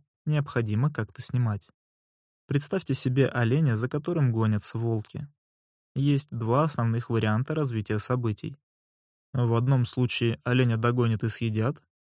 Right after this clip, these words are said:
и тогда для него все закончится. Но если олень смог убежать и спастись,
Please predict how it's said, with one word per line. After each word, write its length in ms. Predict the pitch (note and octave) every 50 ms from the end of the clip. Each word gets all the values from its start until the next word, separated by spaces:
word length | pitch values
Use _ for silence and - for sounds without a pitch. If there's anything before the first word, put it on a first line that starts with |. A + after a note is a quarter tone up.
| _ _ -
и 80 | C#3+ C#3+
тогда 320 | D3 C#3+ C#3 C#3+ C#3+ C3+
для 160 | B2 C3 C3
него 240 | C3 C3 B2+ B2+ B2
все 180 | A#2 - - B2
закончится. 760 | A2+ A#2+ A2+ - B2+ A#2+ A#2 - - - - - - C3+ - _ _ _ _ _ _ _ _ _ _ _ -
Но 200 | A#2+ A#2+ A#2 A2
если 360 | A2 A#2 C3 C3 - - A#2+
олень 240 | A#2+ A#2+ C3 B2+ A#2+
смог 320 | A2 - B2+ A#2+ G#2+ -
убежать 380 | A#2 A#2 A2+ A#2 A#2 A#2 G#2+ -
и 40 | A2
спастись, 640 | - - A2+ A2+ - - - E3+ D#3+ - - -